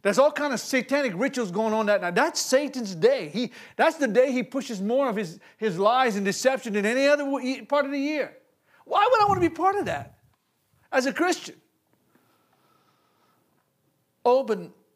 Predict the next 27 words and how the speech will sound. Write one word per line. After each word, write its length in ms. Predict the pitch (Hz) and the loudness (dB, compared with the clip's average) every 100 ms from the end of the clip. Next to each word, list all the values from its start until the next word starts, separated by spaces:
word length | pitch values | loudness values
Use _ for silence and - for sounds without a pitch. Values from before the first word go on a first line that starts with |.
| _ | _
it's 200 | - - | -10 -10
the 160 | - 190 | -8 -8
kids 380 | - 277 240 180 | -6 -6 -6 -6
like 360 | 165 143 - | -6 -6 -16
it. 100 | - _ _ _ _ | -20 _ _ _ _
Heck 320 | - 349 403 | -2 -2 0
on 120 | 381 285 | -2 -2
the 80 | |
kids, 280 | 196 247 208 | -2 -2 -2
man. 360 | 190 294 277 208 | 0 -2 -4 -4
Pray 240 | 359 403 | -2 0
with 120 | 381 | 0
them. 80 | 285 | 2
Tell 220 | 226 381 | 6 6
them 160 | 427 370 | 4 -2
it's 80 | - | -2
sin. 320 | 415 403 339 | 0 0 4
Tell 180 | 349 381 | 6 6
them 80 | 381 | 6
what 220 | 370 359 | 0 2
day 220 | 403 381 | 0 2
it 20 | |
is, 160 | 311 233 | 0 0
what, 160 | 311 311 | 0 0
what 140 | 349 | -2
it's 100 | 339 | 0
about. 540 | 349 370 381 294 - | 2 4 2 -2 -8